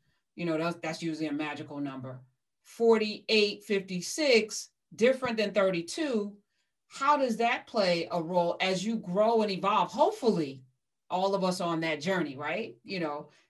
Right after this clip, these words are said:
as you grow and evolve, 'cause I think sometimes people stop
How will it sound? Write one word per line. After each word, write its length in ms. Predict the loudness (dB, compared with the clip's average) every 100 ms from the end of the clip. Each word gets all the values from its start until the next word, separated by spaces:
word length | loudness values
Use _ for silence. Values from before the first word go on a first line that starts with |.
| _ -2
as 160 | 0 2
you 80 |
grow 220 | 2 4 4
and 80 |
evolve, 260 | 4 2 2
'cause 80 | 0
I 80 | -2
think 200 | -2 0
sometimes 420 | 0 0 -2 -2
people 320 | -6 -4 -6
stop 480 | -4 -4 -4 -4